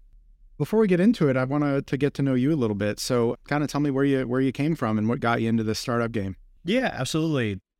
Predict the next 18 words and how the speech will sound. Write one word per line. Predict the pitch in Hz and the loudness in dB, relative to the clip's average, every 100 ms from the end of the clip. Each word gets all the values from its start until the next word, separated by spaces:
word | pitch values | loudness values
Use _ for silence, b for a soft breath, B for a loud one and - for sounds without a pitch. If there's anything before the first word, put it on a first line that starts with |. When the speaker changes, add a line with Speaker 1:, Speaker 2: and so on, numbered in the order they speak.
| _ | _
Speaker 2:
I'm | 165 156 | -8 -4
currently | 180 151 151 139 - | -4 -2 0 -2 -6
co-founding | - 147 147 135 | -6 -4 -2 0
a | 123 | -2
company | 127 107 120 | -4 -6 -6
called | 107 | -6
Airplane. | - 135 143 139 127 | -4 -4 -2 -2 -2
Before | 117 - 135 | -4 -4 -4
that, | 127 123 - | -2 -4 -4
I | 123 | -6
was | 117 | -4
a | |
co-founder | - 120 117 113 110 | -4 -6 -4 -4 -4
of | 101 | -6
a | |
company | 104 98 110 | -8 -8 -8
called | 104 98 95 | -6 -10 -8
Heap. | - 143 - | -4 -4 -4